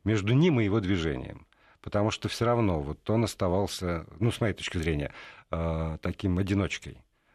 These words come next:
во многом. За ним шли люди, разделяли его взгляды. Он, он был, безусловно, х-, очень харизматичный, но при этом он всё равно был, мне кажется, и в этом движении он,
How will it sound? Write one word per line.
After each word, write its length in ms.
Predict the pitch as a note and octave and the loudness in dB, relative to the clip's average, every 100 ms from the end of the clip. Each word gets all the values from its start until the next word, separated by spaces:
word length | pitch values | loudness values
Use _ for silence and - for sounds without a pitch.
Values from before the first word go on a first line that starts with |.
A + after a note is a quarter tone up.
| _ _ _ | _ _ _
во 100 | F#2 | -2
многом. 320 | E2+ D2 F2+ | -2 0 0
За 120 | A2 | 4
ним 120 | C3+ D3+ | 4 2
шли 280 | - D3+ | 2 4
люди, 360 | D3 A#2+ A#2+ F#2+ | 4 2 2 2
разделяли 540 | F#2 E2 D#2 F#2 A#2 | 2 0 0 2 2
его 160 | A2 G2+ | 4 2
взгляды. 760 | F#2+ D#2+ F#2 F#2 E2+ E2+ E2+ E2+ | 0 0 2 2 0 -2 -2 0
Он, 260 | F2 F#2+ E2 | 2 2 2
он 160 | F#2+ F#2 | 0 2
был, 120 | F#2+ | 2
безусловно, 680 | F#2 F#2 F#2+ G#2 F#2+ F#2+ F2 | 2 0 0 0 2 2 2
х-, 140 | - | 0
очень 220 | A2+ - F#2 | -4 -2 -2
харизматичный, 720 | G2+ F#2+ A2+ D#3 F3+ - F#2+ - - | -2 -2 0 -2 -2 -4 -4 -8 -4
но 300 | G#2+ B2+ D3+ | 2 4 4
при 160 | C#3+ C3 | 2 0
этом 200 | C3 A2 | 2 0
он 80 | G#2+ | 0
всё 140 | G#2+ | 0
равно 240 | G#2+ A2 | 0 2
был, 220 | F#2+ F2+ - - _ | 0 -2 -6 -20 _
мне 100 | F#2+ | -6
кажется, 540 | G2+ F#2+ - - E2+ - | -2 -4 -4 -8 -8 -2
и 120 | A2+ | 0
в 60 | A2+ | 2
этом 200 | B2 F2 | 2 0
движении 380 | E2 G2 A2+ G2+ | 0 0 2 2
он, 140 | F2+ | 2